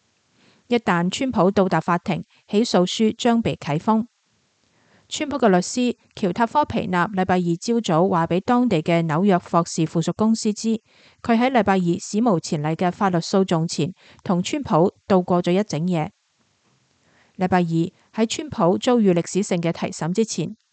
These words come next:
喬塔科皮納同美國廣播公司A B C交談嘅時候表示，川普唔會承認曼哈頓地區檢察官艾爾文布拉格就所謂嘅川普向色情明星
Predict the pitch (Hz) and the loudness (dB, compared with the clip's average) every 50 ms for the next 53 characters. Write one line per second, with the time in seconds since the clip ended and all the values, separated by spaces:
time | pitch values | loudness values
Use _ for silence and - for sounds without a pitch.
0 | _ _ - - 226 196 202 233 254 240 - 320 320 - 240 208 208 180 180 175 | _ _ -4 -2 -2 -2 0 -2 -4 -4 -4 -6 -6 -4 -4 -4 -2 -2 -2 -2
1 | 208 - _ _ _ _ - 226 185 175 180 196 - 208 202 - 175 165 208 233 | -2 -4 _ _ _ _ -4 -2 0 0 2 2 2 2 2 2 0 0 2 2
2 | 233 208 - 233 240 247 - - 254 247 - 233 240 226 240 233 - - 233 226 | 2 2 2 0 0 0 -2 -2 -4 -2 0 -2 -2 0 0 -2 -2 0 0 0
3 | 226 - - 254 254 254 - 220 220 208 175 175 170 - 151 143 175 170 - 156 | 0 0 0 -2 -2 -2 -4 -4 -6 -2 -2 -4 -2 -2 -2 -4 -4 -2 -2 -2
4 | 160 190 208 - 180 160 160 196 - - - - _ - - 247 233 226 214 170 | -2 -2 -2 0 0 0 0 0 -4 -12 -20 -20 _ -2 0 0 2 4 4 4
5 | 180 196 180 151 160 175 185 - - 143 151 160 170 170 170 165 160 175 190 233 | 4 2 2 0 0 0 0 0 -2 -4 -2 -2 -2 0 0 -2 -2 0 -2 -2
6 | 220 214 175 165 160 170 170 170 - 240 233 - - 165 196 - 214 180 175 - | 0 0 0 0 0 0 0 0 2 0 0 0 0 -2 -2 0 -2 -2 0 2
7 | 226 233 233 220 - _ _ - 196 180 175 185 175 190 196 190 160 151 165 - | 2 2 2 0 -4 _ _ -2 0 2 2 2 2 2 2 2 0 -2 0 0
8 | 202 208 220 233 247 254 247 - - 185 175 175 - - - 202 185 180 - 190 | 0 2 2 2 0 -2 -2 0 0 0 0 0 -2 -2 0 0 0 2 2 2
9 | 202 233 226 175 175 - 196 180 190 - - - 277 269 - - 208 175 180 - | 4 4 4 2 2 2 0 0 0 0 -2 -6 -6 -6 -6 -2 0 2 2 2
10 | - - 220 202 196 202 - 285 - - 196 165 151 147 - - - - 240 240 | 0 -2 -2 -2 -2 -2 -4 -6 -6 -6 -6 -4 -4 -6 -6 -8 -4 -2 0 0
11 | 233 | 0